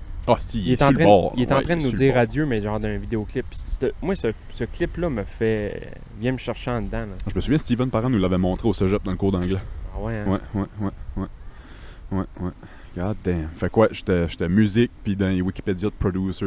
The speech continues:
Speaker 1: puis d'écrivain de tunes, puis ça, cette semaine. Si, je trouve ça fascinant,
Speaker 2: Ah
Speaker 1: là.
Speaker 2: ouais, c'est hot.
Speaker 1: Fascinant. Je suis tombé, je vais te l'envoyer, la liste. On, on pourrait peut-être faire ça la semaine prochaine ou la semaine d'après, mais une liste des meilleurs greatest hits.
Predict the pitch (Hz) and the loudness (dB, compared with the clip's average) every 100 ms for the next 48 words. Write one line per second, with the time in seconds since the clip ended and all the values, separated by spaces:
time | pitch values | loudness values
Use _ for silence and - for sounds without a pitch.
0 | 95 90 87 85 90 90 - 101 95 92 | -2 -2 -4 -4 -4 -6 -4 -2 -2 -2
1 | - 90 87 90 90 92 85 - - - | -4 -8 -4 -2 0 -2 -4 -8 -12 -12
2 | - 90 95 - - - 82 82 107 101 | -10 -8 -8 -6 -6 -4 -2 0 2 0
3 | 92 - 95 95 - - - - - - | -2 -10 -10 -12 -14 -18 -16 -18 -14 -8
4 | 95 - 85 85 - - - 113 110 147 | -6 -4 -4 -4 -6 -2 4 6 6 4
5 | - - - - 82 85 87 101 95 95 | 0 -16 -16 -10 -6 -2 0 2 2 2
6 | 117 92 107 - - - 87 127 - - | 2 0 -2 -4 -10 -8 -2 -2 0 0
7 | 110 127 - 117 - 98 - 101 101 95 | 0 -2 -4 -6 -2 -2 0 -2 0 0
8 | 104 117 98 90 98 90 - 113 117 95 | 0 2 0 -2 -4 -4 0 2 2 2
9 | 87 - - - - 92 95 117 110 98 | -2 -8 -10 -8 -4 0 4 4 4 0
10 | 90 107 107 107 104 104 95 104 107 95 | 2 2 4 4 4 4 2 2 2 0
11 | - 98 - - | -2 -2 -4 -12